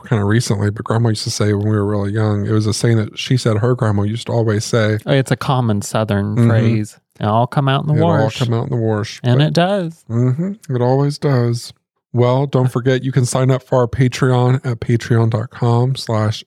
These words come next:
Speaker 1: it's mystery inc, or you can find our premium episodes on Apple Podcast Premium to unlock our unmasked episodes. And we might also start making bonus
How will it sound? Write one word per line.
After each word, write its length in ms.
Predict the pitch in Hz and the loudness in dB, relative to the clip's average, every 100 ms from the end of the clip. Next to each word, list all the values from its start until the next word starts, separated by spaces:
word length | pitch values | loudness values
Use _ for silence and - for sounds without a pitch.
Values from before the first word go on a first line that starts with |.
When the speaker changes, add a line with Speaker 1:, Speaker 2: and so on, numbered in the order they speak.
| _ | _
Speaker 1:
it's 260 | 127 - 127 | -4 -2 -2
mystery 500 | 110 - - 110 101 | -2 -2 0 0 0
inc, 300 | 104 107 117 _ _ _ _ _ _ - | 0 0 -4 _ _ _ _ _ _ 0
or 540 | 120 131 139 147 156 _ - | 2 4 2 0 -6 _ -4
you 120 | 131 | 0
can 180 | 123 110 | 0 0
find 420 | 104 107 113 113 - | 2 2 2 0 -2
our 400 | 107 107 104 101 | 0 2 2 0
premium 480 | - 123 120 117 110 | 0 0 2 2 2
episodes 720 | 131 110 117 - 117 113 - - | -2 -4 -2 0 0 0 -4 -4
on 280 | 110 107 113 | 0 0 -2
Apple 180 | - 120 | -4 -4
Podcast 600 | 110 113 113 - 117 - | -2 -2 -2 -2 -4 -4
Premium 520 | - 131 131 143 151 165 _ _ _ _ - | 0 2 4 2 0 -4 _ _ _ _ -12
to 140 | - - | -6 0
unlock 580 | 117 113 107 110 117 - - | 2 2 2 0 -2 -6 -2
our 280 | 117 110 - _ - | 0 2 -2 _ 0
unmasked 640 | 123 123 110 120 123 - - | 2 2 0 -2 -6 -10 -4
episodes. 800 | 131 - - 143 143 156 - - _ _ _ _ | -4 -2 0 2 2 0 -4 -16 _ _ _ _
And 100 | 117 | 0
we 60 | 113 | 2
might 240 | 110 113 | 2 2
also 460 | 123 120 123 - 127 | 2 0 0 0 0
start 460 | 127 - 117 117 117 | 0 -2 0 0 0
making 560 | 117 117 123 113 113 - _ | -2 0 0 2 0 -4 _
bonus 580 | - 113 131 139 - - | 0 2 2 0 -6 -14